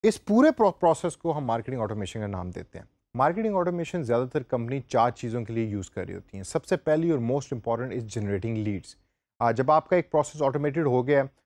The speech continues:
तो आपके पास डेटा कंटिन्यूअसली आ रहा है और आप लीड्स को कंटिन्यूअसली जनरेट कर सकते हैं by automating the process।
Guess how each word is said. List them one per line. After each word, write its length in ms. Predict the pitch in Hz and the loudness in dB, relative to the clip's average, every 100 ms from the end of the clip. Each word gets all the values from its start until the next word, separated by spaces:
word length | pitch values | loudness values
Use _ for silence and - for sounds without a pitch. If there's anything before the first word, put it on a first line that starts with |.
| - | 0
तो 60 | 147 | 2
आपके 200 | 139 170 | 2 2
पास 180 | 190 | 0
डेटा 300 | 110 131 131 170 | 2 0 2 0
कंटिन्यूअसली 680 | 151 135 151 135 - 135 113 | 0 -2 -2 -2 -2 -4 -2
आ 120 | 98 | -2
रहा 120 | 95 | -6
है 60 | 95 _ _ - | -12 _ _ -4
और 100 | 143 | 2
आप 260 | 147 170 143 | 4 4 0
लीड्स 380 | 123 170 196 - | 0 2 0 0
को 160 | 196 | 0
कंटिन्यूअसली 760 | 190 208 139 160 127 117 - 151 | 0 -2 -2 -4 -4 -6 -6 -6
जनरेट 440 | 120 104 110 131 | -4 -2 0 -2
कर 160 | - 110 | -2 -6
सकते 360 | - - - | -6 -8 -4
हैं 220 | 147 143 107 | -2 -2 0
by 120 | 117 - - | 0 0 -2
automating 540 | 117 131 110 95 113 107 | -2 -2 -6 -4 -6 -6
the 60 | 113 107 | -6 -8
process। 340 | 95 - | -8 -12